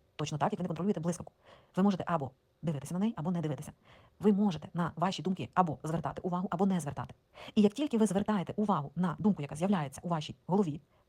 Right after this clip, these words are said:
скажімо, у внутрішньому екрані, який ви бачите, ви відразу починаєте відчувати якісь емоції.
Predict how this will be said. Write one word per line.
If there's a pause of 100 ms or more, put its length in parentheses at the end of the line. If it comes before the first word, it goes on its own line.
(280)
скажімо, (140)
у
внутрішньому
екрані,
який
ви
бачите, (880)
ви (120)
відразу
починаєте
відчувати
якісь
емоції.